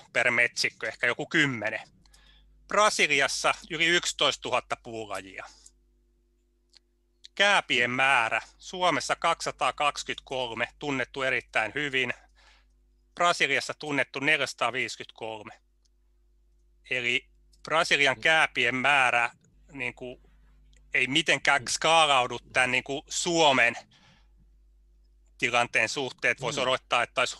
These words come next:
Speaker 1: huomattavasti enemmän.
Speaker 2: Joo. Tie-, tietysti
Speaker 1: Onko sulla
Speaker 2: Brasilia-,
Speaker 1: selitystä?
Speaker 2: Brasiliasta ei, joo.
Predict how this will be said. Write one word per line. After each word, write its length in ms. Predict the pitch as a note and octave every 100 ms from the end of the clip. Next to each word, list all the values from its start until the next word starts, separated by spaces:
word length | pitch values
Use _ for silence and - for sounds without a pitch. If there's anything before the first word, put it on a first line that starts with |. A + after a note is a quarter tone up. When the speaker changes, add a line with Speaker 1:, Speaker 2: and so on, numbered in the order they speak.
| -
Speaker 1:
huomattavasti 880 | F3 D#3+ B2+ - A#2+ A2+ - C3 -
enemmän. 520 | C3+ B2+ A2+ G#2+ G#2+ G#2
Speaker 2:
Joo. 80 | - _ _ _ _
Tie-, 220 | C3 -
tietysti 300 | C#3+ C#3 -
Speaker 1:
Onko 160 | D#3+ D#3+
sulla 160 | F#3+
Speaker 2:
Brasilia-, 280 | E3+ F#3 F3
Speaker 1:
selitystä? 380 | D#3+ C3 A2 -
Speaker 2:
Brasiliasta 200 | G#2 -
ei, 280 | C3+ - -
joo. 120 | -